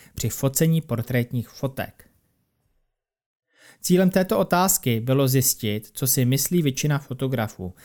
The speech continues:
co považují za nejdůležitější, na co dávají svůj fokus, na co se při focení portrétů soustředí fotografové nejvíce.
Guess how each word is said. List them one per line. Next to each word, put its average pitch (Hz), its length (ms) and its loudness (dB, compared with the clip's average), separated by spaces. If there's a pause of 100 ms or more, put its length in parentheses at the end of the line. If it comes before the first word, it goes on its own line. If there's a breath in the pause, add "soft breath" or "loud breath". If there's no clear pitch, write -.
(140 loud breath)
co 135 120 2
považují 180 640 2
za 123 140 2
nejdůležitější, 120 1160 -2 (560)
na 113 100 -2
co 151 160 0
dávají 127 420 2
svůj 127 220 -2
fokus, - 560 -10 (520 soft breath)
na 156 100 2
co 220 160 2
se 226 140 2
při 185 160 0
focení 202 420 2
portrétů 151 600 -2
soustředí 127 680 -4
fotografové 101 800 -8
nejvíce. 95 600 -8